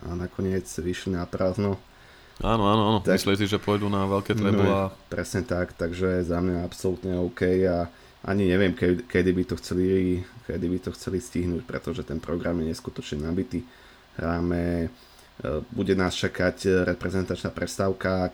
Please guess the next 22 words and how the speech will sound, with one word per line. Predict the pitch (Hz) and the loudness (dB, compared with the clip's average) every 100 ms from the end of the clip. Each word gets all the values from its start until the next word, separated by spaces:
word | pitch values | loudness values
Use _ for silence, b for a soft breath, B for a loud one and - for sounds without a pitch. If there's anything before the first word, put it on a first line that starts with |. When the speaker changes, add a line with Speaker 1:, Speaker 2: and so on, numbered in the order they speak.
| - | -4
Speaker 1:
postúpime | 95 - 110 - 104 87 | -6 -4 -2 0 0 2
v | 90 | 0
F | - | 0
A | 101 | -2
Cupe, | 82 - | -4 -6
čo | - 90 | -4 -2
verím, | 98 92 | -2 -2
že | 90 | -2
áno, | 92 98 | 0 -2
tak | 87 78 - | -2 -8 -6
to | 90 | -4
budú, | 92 95 95 B B B B - | 0 0 -2 B B B B -14
by | - | -10
to | - | -4
malo | 82 82 | 0 0
byť | 90 92 | 0 0
nejak | 90 90 90 | 0 0 0
až | - | -2
sedem | - 95 | 0 2
zápasov, | 87 90 113 - 85 82 | 4 2 2 0 0 -2
e, | - b b b - 82 85 82 85 82 64 | -4 b b b -6 -2 -2 -2 0 -2 -2
za, | 87 85 | -2 0